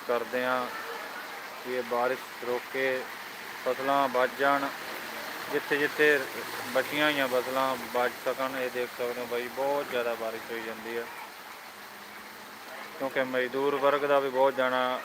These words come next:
ਨੁਕਸਾਨ ਹੋਈ ਜਾਂਦਾ। ਕੋਈ ਗਰੀਬ ਦਿਹਾੜੀ ਵਰਗਾ ਨਹੀਂ ਜਾ ਸਕਦਾ, ਕੋਈ ਕੰਮ ਕਰਨ ਜੋਗਾ ਨਹੀਂ, ਕੋਠੇ ਚੋਈ ਜਾਂਦੇ ਦੋਸਤੋ। ਇਹ ਦੇਖ ਸਕਦੇ ਹੋ ਤੁਸੀਂ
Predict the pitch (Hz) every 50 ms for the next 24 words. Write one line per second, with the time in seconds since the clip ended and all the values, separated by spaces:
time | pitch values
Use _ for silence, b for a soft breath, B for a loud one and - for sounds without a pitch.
0 | - - 123 123 - - - 131 127 127 127 131 131 127 123 123 120 117 123 123
1 | 117 - 127 123 123 120 117 113 120 120 120 123 123 120 117 127 123 120 117 120
2 | 120 120 117 120 110 113 - - 120 120 - - _ _ _ _ _ _ _ _
3 | _ - 123 120 117 120 117 117 113 - 123 117 107 113 113 120 117 113 - -
4 | - - - - - - - - - - - - - - - - - - - -
5 | - - 135 131 - 131 123 123 127 127 - 127 123 127 123 127 123 123 123 127
6 | 127 127 127 123 120 - - 135 127 - 139 139 127 - 123 123 120 120 123 120
7 | 123 123 127 127 123 123 120 - - 127 123 123 123 - - - - - - -
8 | - - - - - - - - - - - - - - - - - - - -
9 | 131 127 113 - 120 120 117 - - - 110 113 110 113 113 110 113 107 - 117
10 | 113